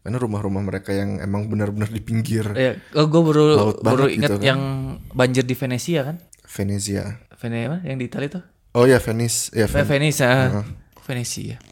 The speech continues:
Speaker 1: Ya, Venesia kan, kalau
Speaker 2: Venesia.
Speaker 1: bahasa Indonesia,
Speaker 2: Iya,
Speaker 1: kalau
Speaker 2: iya.
Speaker 1: nggak salah.
Speaker 2: Iya, itu kan banjir tuh <laughs> lucunya tuh kayak toko-toko Louis Vuitton yang gitu-gitu. <laughs> Kebanjiran.
Speaker 1: Iya, kebanjiran ya.
Speaker 2: <laughs> Lucu banget tuh.
Speaker 1: Itu
Speaker 2: Barang-barang brand.
Speaker 1: banjir tertinggi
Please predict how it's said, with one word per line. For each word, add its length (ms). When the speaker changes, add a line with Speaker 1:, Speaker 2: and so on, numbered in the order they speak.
Speaker 1:
Ya, 120
Venesia 440
kan, 100
kalau 140
Speaker 2:
Venesia. 100
Speaker 1:
bahasa 160
Indonesia, 380
Speaker 2:
Iya, 80
Speaker 1:
kalau 100
Speaker 2:
iya. 140
Speaker 1:
nggak 100
salah. 140
Speaker 2:
Iya, 100
itu 140
kan 140
banjir 360
tuh 160
<laughs> 220
lucunya 320
tuh 120
kayak 180
toko-toko 480
Louis 180
Vuitton 520
yang 220
gitu-gitu. 540
<laughs> 300
Kebanjiran. 540
Speaker 1:
Iya, 80
kebanjiran 480
ya. 120
Speaker 2:
<laughs> 120
Lucu 240
banget 300
tuh. 140
Speaker 1:
Itu 140
Speaker 2:
Barang-barang 260
brand. 140
Speaker 1:
banjir 280
tertinggi 720